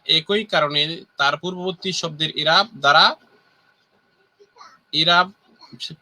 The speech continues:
পূর্ববর্তী শব্দের ইরাব দ্বারা ইরাব বিশিষ্ট হয়ে থাকে, অর্থাৎ পূর্বে যে এরাবটা গ্রহণ করবে, পরবর্তী যে শব্দটি আসবে সেই শব্দটিও কি করবে? একই এরাব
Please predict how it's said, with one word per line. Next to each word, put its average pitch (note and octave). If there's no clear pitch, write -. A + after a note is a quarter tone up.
পূর্ববর্তী G3
শব্দের F3+
ইরাব F3
দ্বারা E3+
ইরাব D#3+
বিশিষ্ট D#3
হয়ে F#3
থাকে, C#3
অর্থাৎ -
পূর্বে B3
যে F3+
এরাবটা F#3
গ্রহণ D3+
করবে, C#3
পরবর্তী A3
যে E3+
শব্দটি D3+
আসবে E3+
সেই D#3+
শব্দটিও D#3+
কি G3
করবে? E3
একই D#3+
এরাব C#3